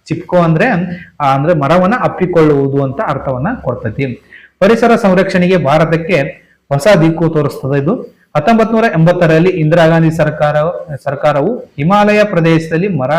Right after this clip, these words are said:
ಮರಗಳ ಕಡಿತದ, ಕಡಿತಕ್ಕೆ ಹದಿನೈದು ವರ್ಷಗಳ ನಿಷ್-, ನಿಷೇಧ ಹೇರಿತು ಅಂತ ತಮಗೆ ಗೊತ್ತಿರಲಿ. ವಿಶ್ವ ಮಟ್ಟದಲ್ಲಿ ಗಮನ ಸೆಳೆದ ಪರಿಸರ ಚಳವಳಿ ಇದು. ನಂತರ ನರ್ಮದಾ, ಅಪಿಕೋ, ಸೈಲೆನ್ಸ್ ಚಳವಳಿ ಪರಿಣಾಮ,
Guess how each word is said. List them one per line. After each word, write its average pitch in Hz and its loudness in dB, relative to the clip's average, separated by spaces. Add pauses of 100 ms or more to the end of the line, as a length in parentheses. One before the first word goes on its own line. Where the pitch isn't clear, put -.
(600)
ಮರಗಳ 175 2
ಕಡಿತದ, 156 -2 (340)
ಕಡಿತಕ್ಕೆ 165 -2
ಹದಿನೈದು 170 0
ವರ್ಷಗಳ 160 0 (600)
ನಿಷ್-, 135 -2
ನಿಷೇಧ 185 0
ಹೇರಿತು 147 2
ಅಂತ 135 -6
ತಮಗೆ 131 -6
ಗೊತ್ತಿರಲಿ. 135 -4 (440)
ವಿಶ್ವ 180 2
ಮಟ್ಟದಲ್ಲಿ 208 0 (380)
ಗಮನ 190 2
ಸೆಳೆದ 175 2
ಪರಿಸರ 170 2
ಚಳವಳಿ 139 0
ಇದು. 156 -2 (480)
ನಂತರ 220 2 (200)
ನರ್ಮದಾ, 165 2
ಅಪಿಕೋ, 185 0 (360)
ಸೈಲೆನ್ಸ್ 170 0
ಚಳವಳಿ 160 2
ಪರಿಣಾಮ, 143 0